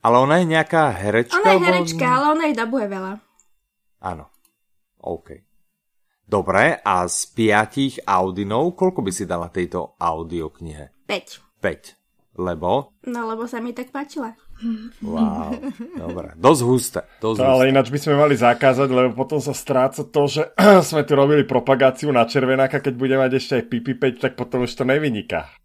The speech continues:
Speaker 1: To nevadí, ešte vždy môžeme natiahnuť Červenákovi šiesteho Audina. Ja mám špeciálne povolenie, špeciálnu licenciu prihadzovať jedného navyše.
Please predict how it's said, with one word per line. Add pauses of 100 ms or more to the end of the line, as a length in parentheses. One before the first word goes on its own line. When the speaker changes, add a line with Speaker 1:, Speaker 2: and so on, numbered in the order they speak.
(140)
Speaker 1:
To
nevadí,
ešte
vždy
môžeme
natiahnuť
Červenákovi
šiesteho
Audina.
Ja
mám
špeciálne
povolenie,
špeciálnu
licenciu
prihadzovať
jedného
navyše.